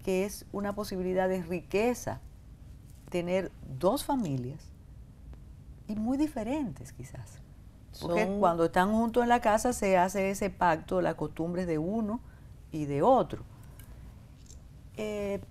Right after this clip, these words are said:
Speaker 2: En sentido general, lo que yo te
Speaker 1: ¿se le
Speaker 2: decía
Speaker 1: dice a los muchachos o eso se vive?
Speaker 2: Se le dice,
Speaker 1: Eh,
Speaker 2: eh, ¿cómo?
Speaker 1: "Ah,
Speaker 2: ¿Cómo?
Speaker 1: no, allá donde tu papá se come de esa manera. Y aquí,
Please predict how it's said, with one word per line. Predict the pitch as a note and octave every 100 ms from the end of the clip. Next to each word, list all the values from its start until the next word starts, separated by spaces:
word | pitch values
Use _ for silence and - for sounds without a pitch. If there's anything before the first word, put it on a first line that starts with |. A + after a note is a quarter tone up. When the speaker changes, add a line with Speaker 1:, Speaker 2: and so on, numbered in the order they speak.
| - - - -
Speaker 2:
En | -
sentido | F#3+ G#3 G#3 A3+ C4
general, | C#4 B3+ B3
lo | B3
que | A#3
yo | A#3+ A#3
te | A#3+
Speaker 1:
¿se | A#3+
le | B3 C4
Speaker 2:
decía | D4+
Speaker 1:
dice | G#3+ A3+
a |
los | G#3 A3
muchachos | A#3+ E3 A2+ A2+ A#2 - -
o | F3+ F#3+
eso | A3 A#3+
se | A#3
vive? | F#3 F3+ B2+ B2 C#3+ - - - - - - - -
Speaker 2:
Se | G3+
le | G3
dice, | F3+ G3+ G#3
Speaker 1:
Eh, | A3 G#3+ G#3 G3+ G3 E3+ F3 F#3
Speaker 2:
eh, | -
¿cómo? | G#3 G3 F3
Speaker 1:
"Ah, |
Speaker 2:
¿Cómo? | A#3
Speaker 1:
no, | A3+
allá | G#3+ G#3 A3+
donde | C4+ D4 D4
tu | C#4 A#3+
papá | G#3 G3 G#3+ B3
se | C4 E3+
come | E3 F3+ F#3+
de | F3+
esa | F#3 G3+
manera. | E3 A#2+ A#2+ - - - - - - - -
Y | - E3+
aquí, | D#3 - G3 A3 A#3+ B3+